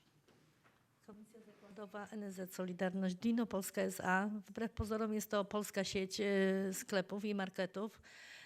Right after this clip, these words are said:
E, głównie rozwinięta w Wielkopolsce i też, e, jesteśmy nową komisją jakby od roku. Borykamy się z takimi samymi problem-, problemami jak na innych, e, marketach,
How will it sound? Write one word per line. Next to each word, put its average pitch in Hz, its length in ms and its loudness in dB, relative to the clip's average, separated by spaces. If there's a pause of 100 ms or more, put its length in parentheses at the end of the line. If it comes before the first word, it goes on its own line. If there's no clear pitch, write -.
(120)
E, 185 300 6
głównie 214 320 4
rozwinięta 208 520 2
w 190 40 -6
Wielkopolsce 214 720 0
i 185 60 -2
też, 202 320 -4
e, 202 260 2
jesteśmy 208 460 -2
nową 220 320 -2
komisją 196 420 -2
jakby 196 260 -2
od 190 140 0
roku. 196 460 -2 (720)
Borykamy 214 500 4
się 233 100 0
z - 80 -4
takimi 240 360 0
samymi 247 360 0
problem-, 226 480 0 (120)
problemami 233 640 2
jak 226 200 2
na 233 100 2
innych, 254 500 4
e, 240 40 2 (580)
marketach, 233 560 2